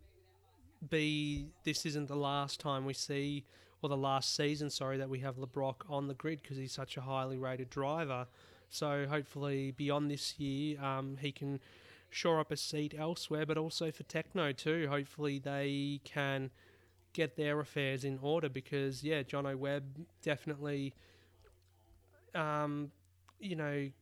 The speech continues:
has taken this team to a lot of success in the past, and you just want them to continue, continue on that path, and whoever they end up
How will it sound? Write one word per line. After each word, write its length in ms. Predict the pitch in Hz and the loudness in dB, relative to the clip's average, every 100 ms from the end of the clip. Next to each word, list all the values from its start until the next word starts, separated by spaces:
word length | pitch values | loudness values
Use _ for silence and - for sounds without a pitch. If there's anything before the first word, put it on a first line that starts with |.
| _ - - | _ -20 -12
has 380 | - 165 156 - | -2 2 2 0
taken 380 | - 156 147 151 | -4 -4 -2 -2
this 160 | 147 - | -4 -4
team 280 | 160 147 143 | -2 -2 -2
to 180 | 156 | -2
a 20 | 147 | -2
lot 180 | 139 | -2
of 60 | 139 | -2
success 480 | - - - 143 - | -4 -6 -4 -4 -2
in 80 | 135 | -4
the 60 | |
past, 580 | - 156 170 160 131 - | -2 0 2 2 0 -4
and 260 | 135 135 131 - - - - | -4 -4 -6 -14 -20 -18 -8
you 100 | 143 | -6
just 240 | 143 - | -4 -2
want 200 | 143 135 | -2 -2
them 140 | 143 139 | -4 -6
to 460 | - 143 135 135 - | -2 -2 -2 -2 0
continue, 840 | 147 135 147 139 139 135 135 131 - - - - | 0 2 2 4 4 4 2 0 -4 -20 -20 -6
continue 480 | - 156 - 151 135 | 0 0 2 2 4
on 200 | 135 143 | 2 4
that 240 | 160 151 - | 4 2 2
path, 420 | 143 131 123 - | 2 4 0 -2
and 340 | 135 131 131 | -2 -2 -4
whoever 280 | 147 147 139 | 0 2 2
they 260 | 131 135 135 | 0 2 2
end 160 | 135 | 0
up 140 | 135 | -2